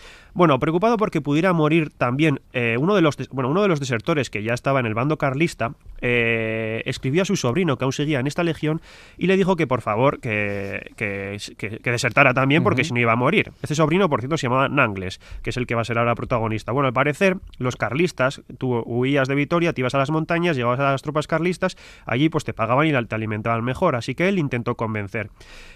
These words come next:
Speaker 1: Eh, le habló entonces del panadero este, que era el que co-, el que facilitaba la fuga. Nangles,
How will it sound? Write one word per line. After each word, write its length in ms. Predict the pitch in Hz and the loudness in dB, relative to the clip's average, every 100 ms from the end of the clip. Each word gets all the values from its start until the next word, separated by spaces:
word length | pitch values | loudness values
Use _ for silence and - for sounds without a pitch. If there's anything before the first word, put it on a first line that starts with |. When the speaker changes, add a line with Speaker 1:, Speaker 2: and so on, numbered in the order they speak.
| - | -2
Speaker 1:
Eh, 560 | 160 160 156 151 147 139 | 2 4 4 2 2 2
le 80 | 143 | 2
habló 220 | 143 185 | 4 4
entonces 380 | 196 196 185 175 | 2 0 0 0
del 160 | 123 120 | 0 0
panadero 460 | 127 123 180 135 | 0 0 0 0
este, 320 | 131 - 139 131 | -2 -2 -6 -4
que 100 | 120 | -2
era 120 | 123 | -2
el 80 | 123 | -2
que 140 | 120 | -4
co-, 280 | 113 107 - | -4 -6 -8
el 180 | 107 101 | -10 -10
que 100 | 104 | -12
facilitaba 580 | 110 127 123 170 123 98 | -8 -6 0 4 4 2
la 100 | 92 | -4
fuga. 320 | 107 98 98 - - - - | -8 -10 -12 -16 -20 -20 -4
Nangles, 380 | 131 139 135 | -2 0 -4